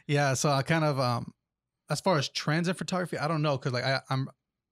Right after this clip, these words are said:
I'm really simple and I don't really, like, and it's, I think it's a bad thing and a good thing,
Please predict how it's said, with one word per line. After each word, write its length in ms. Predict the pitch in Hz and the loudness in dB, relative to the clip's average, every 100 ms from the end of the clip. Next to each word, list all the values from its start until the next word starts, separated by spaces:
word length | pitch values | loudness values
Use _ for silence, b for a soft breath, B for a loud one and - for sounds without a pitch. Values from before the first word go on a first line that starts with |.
| _ _ _ _ _ _ _ - | _ _ _ _ _ _ _ -4
I'm 200 | 135 151 | 0 2
really 180 | 185 165 | 2 2
simple 540 | - 160 156 165 170 - 143 | 0 -2 0 0 0 -2 -2
and 120 | 131 | 2
I 40 | |
don't 160 | 143 135 | 2 2
really, 160 | 135 | 0
like, 200 | 127 120 - _ _ _ _ _ _ _ - - | 0 -2 -8 _ _ _ _ _ _ _ -16 -2
and 100 | 180 | 0
it's, 180 | 156 - | 0 0
I 120 | 160 | 0
think 160 | 196 226 | 0 0
it's 80 | 147 | 0
a 40 | |
bad 240 | 120 165 180 | 2 0 2
thing 100 | 185 | 0
and 80 | |
a 40 | 175 | 0
good 140 | 196 | -2
thing, 240 | 208 202 | -2 -4